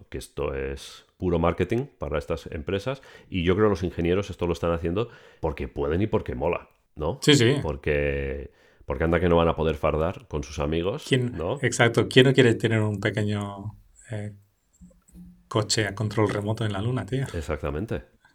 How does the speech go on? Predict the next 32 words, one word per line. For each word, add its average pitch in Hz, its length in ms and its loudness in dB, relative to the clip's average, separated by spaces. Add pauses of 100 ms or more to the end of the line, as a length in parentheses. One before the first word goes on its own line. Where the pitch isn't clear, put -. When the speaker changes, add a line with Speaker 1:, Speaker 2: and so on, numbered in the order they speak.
(280)
Speaker 1:
Eh, 69 380 -4
o - 100 -10
sea, 80 200 -2 (100)
eso 95 380 2 (280)
va-, - 120 -6
van 82 240 0
a 82 40 2
ser, 95 440 0 (160)
que 87 100 -10
dije, 73 200 -6
treinta 71 240 -6
y 69 40 -6
pico 76 680 -2
científicos, 69 560 -8
¿no? - 200 -6 (200)
O 69 100 -6
treinta, 67 340 -4
treinta 73 220 -4
y - 20 2
pico 76 460 -2
Speaker 2:
Ujú. 131 60 2
Speaker 1:
ingenieros, 92 640 0 (440)
pues 85 220 0
van 95 120 2
a 92 40 2
ser 90 240 2 (300)
los 82 280 -2
únicos 92 280 2
treinta 87 220 2
y 85 40 4
pico 90 520 0
personas 104 460 0